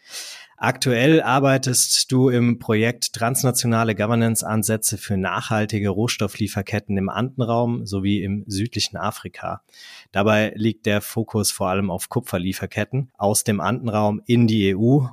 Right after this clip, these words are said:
Und das wird ganz sicher heute eines der zentraleren Themen in der Fo-, Folge werden. Svenja, haben wir aus deinem Lebenslauf noch was vergessen, was, ähm, für heute besonders relevant und wichtig für unsere Zuhörerinnen und Zuhörer sein könnte?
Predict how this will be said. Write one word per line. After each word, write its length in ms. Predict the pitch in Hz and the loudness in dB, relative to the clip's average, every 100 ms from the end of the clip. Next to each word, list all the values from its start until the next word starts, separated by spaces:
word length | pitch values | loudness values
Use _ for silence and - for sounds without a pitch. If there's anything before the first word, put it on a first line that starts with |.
| - | -4
Und 260 | 101 95 | -4 -2
das 240 | 95 101 - | 0 0 -2
wird 220 | 98 - | -4 -4
ganz 220 | 95 98 | -4 -2
sicher 300 | 101 - 95 | -4 -4 -4
heute 300 | 98 98 85 | -4 -4 -4
eines 340 | 90 95 92 | -2 -2 -2
der 320 | - 90 87 - | -2 -4 -6 -6
zentraleren 640 | - 104 - 95 95 92 | -4 -2 0 -2 0 -2
Themen 340 | 92 117 143 151 | 0 2 4 4
in 120 | 131 | 4
der 120 | 131 | 2
Fo-, 320 | 127 117 110 | 0 -2 -2
Folge 380 | 113 120 120 120 | -2 0 0 0
werden. 340 | 113 117 113 - - - - | 0 0 0 -4 -14 -20 -10
Svenja, 380 | - 107 120 113 | -2 2 4 4
haben 160 | 117 | 2
wir 300 | 107 110 107 | 2 2 2
aus 180 | 85 107 | 0 -2
deinem 240 | 107 107 101 | 0 2 2
Lebenslauf 680 | 101 127 139 123 113 113 | 4 4 2 2 0 0
noch 260 | 113 107 - | 0 -2 -2
was 300 | 101 - - | -2 0 -2
vergessen, 640 | - 101 101 110 - 98 | -2 -2 0 -2 0 0
was, 380 | 92 90 - - | 0 0 -2 -2
ähm, 380 | - 85 85 87 | -4 -4 -6 -8
für 200 | - 85 | -6 -2
heute 260 | 98 95 90 | -2 -2 -6
besonders 640 | 90 95 98 92 - - | -4 -2 0 0 -4 -6
relevant 460 | 85 95 92 90 98 | -4 -2 -2 -2 -4
und 120 | 87 | -4
wichtig 340 | 87 - 90 - | -4 -4 -8 -8
für 80 | 82 | -8
unsere 240 | 87 - | -8 -6
Zuhörerinnen 560 | - 104 95 92 92 87 | -4 -2 0 0 -2 -2
und 80 | |
Zuhörer 400 | - 104 98 87 | 0 0 2 0
sein 220 | 87 92 92 | -2 -4 -6
könnte? 400 | - 95 - | -8 -10 -10